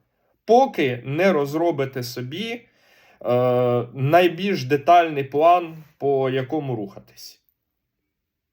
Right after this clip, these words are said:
Насправді це важче, ніж здається. Іноді буває, що для цього потрібен,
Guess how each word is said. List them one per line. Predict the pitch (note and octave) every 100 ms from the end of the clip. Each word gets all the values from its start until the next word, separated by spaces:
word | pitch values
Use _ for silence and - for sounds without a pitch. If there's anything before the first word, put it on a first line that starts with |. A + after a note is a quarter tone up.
| _ _ _
Насправді | B2 C3+ - F#3+ F3+
це | F3 F3
важче, | E3 E3 E3 D3+
ніж | C#3+
здається. | C3 C#3 A2+ G2+ C3+
Іноді | D3+ E3+ E3
буває, | D#3 D#3+ D#3+ F3 E3 C3
що | - B2+ B2+ B2 B2 A#2+ A#2+ A#2
для | B2
цього | C3 E3 D3+
потрібен, | C3 C#3 B2+ D3 C3+ B2+ A#2+